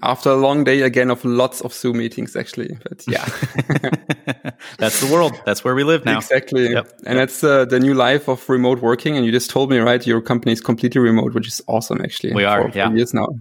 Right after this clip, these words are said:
Speaker 1: Very cool. So, you're, Rob, you're, um, the co-founder of Bloxels.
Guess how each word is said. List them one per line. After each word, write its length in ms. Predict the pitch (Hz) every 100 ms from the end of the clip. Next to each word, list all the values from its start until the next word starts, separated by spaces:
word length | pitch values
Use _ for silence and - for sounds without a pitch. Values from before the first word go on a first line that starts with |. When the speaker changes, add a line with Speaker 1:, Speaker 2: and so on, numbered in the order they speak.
| - _ _ _ _ _ _ _ _ - - - - -
Speaker 1:
Very 140 | - 143
cool. 200 | 160 147
So, 140 | -
you're, 220 | 135 135
Rob, 300 | 131 139 165 135
you're, 280 | 170 202
um, 460 | 160 165 160 160 147
the 60 | -
co-founder 640 | - 196 - 175 165 160
of 160 | 139 -
Bloxels. 640 | 120 - 185 247 - -